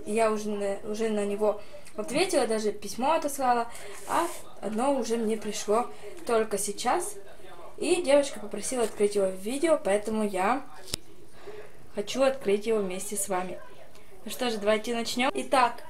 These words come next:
первое письмо от Гасешин Софии из Львова. И этот конверт уже неделю у меня лежит, он открытый,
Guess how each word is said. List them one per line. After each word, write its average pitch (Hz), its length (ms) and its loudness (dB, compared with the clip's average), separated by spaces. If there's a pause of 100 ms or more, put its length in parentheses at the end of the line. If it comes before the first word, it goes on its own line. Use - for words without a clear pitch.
(160)
первое 294 400 8
письмо 269 420 4
от 220 180 0
Гасешин 226 460 -4
Софии 277 440 -4
из 240 280 -2
Львова. 196 540 0 (880)
И 277 260 0 (120)
этот 220 280 -2
конверт 226 380 -4
уже 214 160 -4
неделю 208 420 0
у 208 80 0
меня 202 220 -2
лежит, 254 420 -4
он 240 160 -4
открытый, 233 560 -2